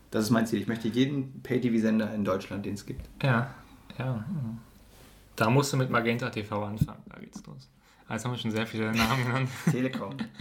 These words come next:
Speaker 1: Ich bin großer Freund der Telekom.
Speaker 2: Ja.
Speaker 1: Gut.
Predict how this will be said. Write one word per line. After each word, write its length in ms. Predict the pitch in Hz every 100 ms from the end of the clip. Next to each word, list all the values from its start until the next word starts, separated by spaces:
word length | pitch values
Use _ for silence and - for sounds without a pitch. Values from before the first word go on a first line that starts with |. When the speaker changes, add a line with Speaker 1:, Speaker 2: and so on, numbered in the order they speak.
| 95
Speaker 1:
Ich 80 | 101
bin 180 | 156 170 -
großer 240 | 165 151
Freund 200 | 151 147
der 60 | 131
Telekom. 420 | 135 123 - 101 - - -
Speaker 2:
Ja. 240 | 110 107 113 - - - - - - - - - - - - - 131 120 - -
Speaker 1:
Gut. 280 | - 160 -